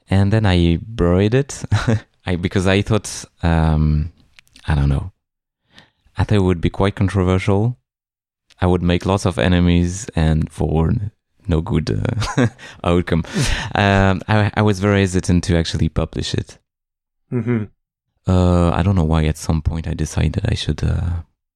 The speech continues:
Speaker 1: I should get it out. But anyway, I rewrote it completely, and I decided to send it to this journal, which is really a great journal.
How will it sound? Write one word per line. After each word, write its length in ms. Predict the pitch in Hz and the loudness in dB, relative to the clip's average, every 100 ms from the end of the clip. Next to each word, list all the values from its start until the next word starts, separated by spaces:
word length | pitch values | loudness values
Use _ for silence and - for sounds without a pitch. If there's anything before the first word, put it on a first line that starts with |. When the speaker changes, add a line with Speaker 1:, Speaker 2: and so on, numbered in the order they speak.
| _ _ | _ _
Speaker 1:
I 60 | 80 | -6
should 240 | - - | -6 -6
get 180 | - - | -6 -6
it 140 | - | -6
out. 400 | - - - - - _ _ _ _ _ _ _ _ _ | -4 -2 -4 -8 -20 _ _ _ _ _ _ _ _ _
But 120 | 87 | 0
anyway, 260 | 90 87 78 | 4 4 2
I 100 | 80 | 2
rewrote 420 | 82 87 87 87 | 2 2 2 0
it 100 | 90 | -4
completely, 560 | - 82 107 107 127 120 | -2 -2 -2 0 2 2
and 140 | 98 | 2
I 100 | 92 | 2
decided 380 | 90 95 104 98 | 0 0 0 -2
to 60 | 98 | -2
send 180 | - 95 | 0 0
it 140 | 90 | 0
to 100 | 101 | -2
this 180 | 107 104 | -2 -2
journal, 320 | - 104 113 | -2 0 2
which 180 | 95 - | 0 0
is 180 | 87 92 | -2 0
really 240 | 107 95 | 2 2
a 40 | |
great 300 | 87 - 92 | 0 0 -2
journal. 360 | 87 82 78 76 | 0 0 0 -2